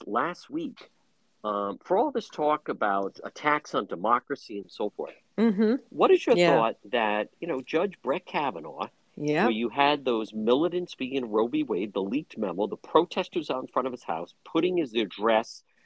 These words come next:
Speaker 1: out in public on Twitter and other places, and suddenly, not only do you have, I mean, a real crazed lunatic in his neighborhood with an armed gun,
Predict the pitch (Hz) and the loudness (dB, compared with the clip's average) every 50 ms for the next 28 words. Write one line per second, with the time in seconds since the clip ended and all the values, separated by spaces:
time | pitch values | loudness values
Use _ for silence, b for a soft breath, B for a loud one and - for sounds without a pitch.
0 | _ _ _ _ _ 110 117 135 170 190 - - 143 139 131 120 - - - 165 | _ _ _ _ _ 6 8 8 8 6 4 -2 -6 -6 -6 -6 -10 -4 0 0
1 | 156 110 - 95 - 117 - _ - 185 170 165 - - - 160 165 156 175 160 | 0 2 0 -4 -6 -8 -10 _ -14 -14 -14 -14 -14 -12 -6 -4 -2 0 0 0
2 | 127 120 117 123 - - - 92 - - - - 131 143 - - b b b b | -2 -4 -4 -6 -8 -8 -8 -8 -8 -10 -12 -14 -14 -14 -14 -16 b b b b
3 | b b _ _ _ _ _ _ _ 147 151 151 - 208 214 202 185 165 156 147 | b b _ _ _ _ _ _ _ 0 0 2 2 0 0 0 0 -2 -2 -2
4 | - 123 135 151 190 240 320 311 277 - - 156 151 143 - 131 127 117 113 113 | -2 2 2 2 4 2 2 -2 -2 -4 -6 -6 -6 -6 -4 -2 0 2 2 2
5 | 110 - _ _ _ _ _ _ - 147 151 143 139 139 - - 127 113 123 151 | 0 -2 _ _ _ _ _ _ -2 0 2 2 0 0 0 0 0 0 0 2
6 | 160 180 180 175 - - - - 143 139 131 135 127 - - 123 165 202 214 175 | 4 4 2 2 -2 -8 -4 -4 -2 -2 -2 -6 -8 -6 -2 0 0 0 0 -2
7 | - - - 95 - - _ _ 143 180 233 254 233 214 196 - - 131 127 120 | -4 -6 -8 -8 -8 -10 _ _ 2 2 2 2 0 -2 -2 -2 -2 -2 -2 -2
8 | 113 113 127 117 104 90 90 92 113 139 160 185 - _ - - _ _ _ _ | 0 -2 -2 -2 -2 -4 -6 -2 0 2 2 2 0 _ -16 -20 _ _ _ _
9 | _ _ _ _ _ 113 110 - - 127 127 131 139 143 135 - - - 131 135 | _ _ _ _ _ -4 -4 -2 0 2 4 4 4 4 0 -4 -6 0 2 2
10 | 131 107 87 90 | 2 2 0 -2